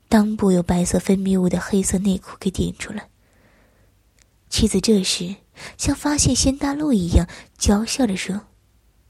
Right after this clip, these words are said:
<laughs> 大鸡巴主人快看啊，有为的牙签挺起来了呢。”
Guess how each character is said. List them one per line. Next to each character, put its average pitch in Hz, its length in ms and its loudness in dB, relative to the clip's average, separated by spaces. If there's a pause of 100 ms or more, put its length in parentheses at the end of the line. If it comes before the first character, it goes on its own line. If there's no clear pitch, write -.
(920)
<laughs> - 720 -20
大 349 160 4
鸡 - 140 0
巴 339 100 2
主 349 120 6
人 302 180 2
快 349 180 -6
看 370 380 -2
啊， - 340 -4 (640)
有 339 180 4
为 285 100 6
的 269 100 4
牙 269 200 0
签 339 240 0
挺 320 260 0
起 - 160 0
来 349 140 0
了 302 140 2
呢。” - 400 -4